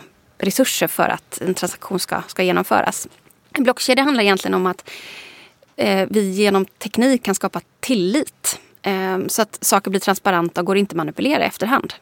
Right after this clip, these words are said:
Så att, att äga kryptovaluta idag är ju säkert, förutsatt att ingen hittar den här lösenord och sådär. Just för att det går inte att, att, eh, manipulera i efterhand. Allting blir liksom säkert den vägen. Och det är ju jättespännande.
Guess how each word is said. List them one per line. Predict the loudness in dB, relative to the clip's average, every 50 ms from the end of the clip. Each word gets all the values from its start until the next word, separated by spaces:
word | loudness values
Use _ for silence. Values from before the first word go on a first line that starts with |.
| _ _ _ _ _ _ _ _ _ _ _
Så | -4 -2 -2
att, | -2 -2 -4 -4
att | -4 -4 0 2
äga | 2 2 2 2 2 2 2 2 2 -2 -6 -12 -14 -12
kryptovaluta | -10 -10 -8 -4 -4 -2 0 2 0 0 0 0 2
idag | 2 4 4
är | 4 2
ju | 2 0 0 -2 -6 _ -14 -20 -20 -16 _
säkert, | -4 -2 -2 -2 -2 -4 -6 -4 -4 -4 -4 -6 -12 -12 -12 -16 _ _ _ _ _ _ _ -20 -6
förutsatt | -2 -2 0 0 -2 -4 -6
att | -4 -2
ingen | 0 0 0 -2 -2 -4
hittar | -6 -6 -4 -4
den | -2 -2
här | 0
lösenord | 0 0 -2 -2 -2 -4 -4
och | -4
sådär. | -4 -4 -6 -6 -8 -10 -12 -12 -10 -2
Just | 2 2 2 2 2
för | 0 -2
att | 0 0 0
det | 2
går | 4 4 4 6 6
inte | 4 4 2 -2
att, | -4 -6 -8 -10 -10 -10 -10 -12
att, | -14 -14 -14 _ -8 -6
eh, | -6 -6 -6 -8 -8 -10 -10 -10 -8 -6
manipulera | -6 -6 -4 -2 0 0 0 0
i |
efterhand. | -2 -4 -6 -8 -8 -8 -8 -6
Allting | -8 -8 -6 -6 -6 -6
blir | -6 -6 -8
liksom | -8 -8 -8 -10 -10
säkert | -12 -12 -12 -8 -6
den | -4 -4 -4
vägen. | -4 -4 -4 0
Och | 0 2
det | 2 4
är | 4 4 4
ju | 4
jättespännande. | 4 2 0 -2 -2 2 4 4 4 4 2 -2